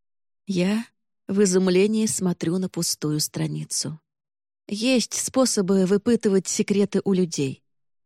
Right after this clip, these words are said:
Все, что мне нужно сделать, это приготовить мамины спагетти "Раскрой свои тайны".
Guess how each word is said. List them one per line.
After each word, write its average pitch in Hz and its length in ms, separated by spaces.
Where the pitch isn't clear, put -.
Все, - 240
что 170 180
мне 180 140
нужно 175 300
сделать, 220 500
это 240 240
приготовить 240 540
мамины 214 360
спагетти 226 760
"Раскрой 233 480
свои 190 300
тайны". 147 520